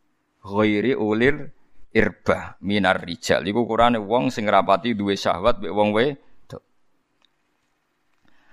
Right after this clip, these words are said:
Awit tifli utawa cah cilik bi maknal atfali, kelan nggo maknane pira-pira cah cilik. Alladzina rupane wong akeh lam yadharu kang ora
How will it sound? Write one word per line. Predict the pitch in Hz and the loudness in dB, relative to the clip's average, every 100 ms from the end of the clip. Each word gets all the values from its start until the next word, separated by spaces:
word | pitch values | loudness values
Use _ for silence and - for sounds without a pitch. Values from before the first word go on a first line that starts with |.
| - | -4
Awit | 143 165 180 - | 4 4 4 2
tifli | 165 - 196 | -2 0 0
utawa | 185 170 | 2 4
cah | 185 | 4
cilik | 151 156 170 131 | 2 0 0 0
bi | 131 | 0
maknal | 127 147 143 139 | 4 4 4 4
atfali, | 127 - 135 110 110 | 2 2 2 2 2
kelan | 127 135 | 2 2
nggo | 123 | 2
maknane | 113 101 123 131 | 2 2 2 0
pira-pira | 123 110 117 | 0 0 0
cah | 110 107 | 2 0
cilik. | 101 98 90 | 0 -4 0
Alladzina | 104 107 113 123 117 | 2 2 0 0 0
rupane | 101 104 101 | 0 0 2
wong | 101 | 2
akeh | 98 113 | 0 0
lam | 113 104 | 0 0
yadharu | 104 92 87 90 | 0 0 -2 -2
kang | 95 95 | -2 0
ora | 101 92 | 2 2